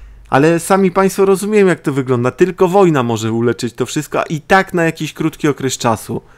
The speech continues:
Potem znowu dojdzie ktoś do władzy, kto zacznie chapać pieniądze, e, wspólne i oddawać je kobietom, tak? I, no i to tak wygląda.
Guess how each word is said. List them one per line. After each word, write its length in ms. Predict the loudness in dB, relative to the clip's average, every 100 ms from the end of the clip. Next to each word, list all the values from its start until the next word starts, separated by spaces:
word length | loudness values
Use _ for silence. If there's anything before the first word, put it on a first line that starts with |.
| -20 _ _ _ _
Potem 300 | -4 4 4
znowu 300 | 4 0 2
dojdzie 300 | 2 2 0
ktoś 220 | -2 -4
do 120 | 0 0
władzy, 340 | 2 0 -2
kto 160 | -2 -2
zacznie 320 | -2 -2 -4
chapać 360 | -4 -4 -6
pieniądze, 640 | -4 0 0 0 0 0 -2 _ _ _ _ -4
e, 100 | -4
wspólne 480 | -4 -2 0 2 2
i 60 |
oddawać 440 | 2 2 0 -2 -2
je 60 |
kobietom, 540 | 0 0 0 -2 -6 -4
tak? 400 | -2 -4 -6 -12
I, 260 | -10 -10 -10
no 100 | -10
i 100 | -8
to 120 | -6
tak 200 | -6 -4
wygląda. 600 | -2 0 0 0 -4